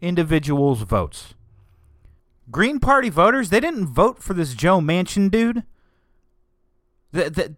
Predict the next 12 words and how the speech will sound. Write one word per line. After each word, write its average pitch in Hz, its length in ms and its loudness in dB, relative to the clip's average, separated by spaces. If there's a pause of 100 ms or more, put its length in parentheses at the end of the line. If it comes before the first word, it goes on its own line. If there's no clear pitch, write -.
(100)
they 185 200 2
weren't 254 460 4
Democrats 185 640 4
that 143 180 0
just 160 260 2
decided, 139 460 4
like, 123 200 2
you 123 80 -2
know, 120 140 2
"You 123 160 -6
know 143 160 2
what? 135 320 2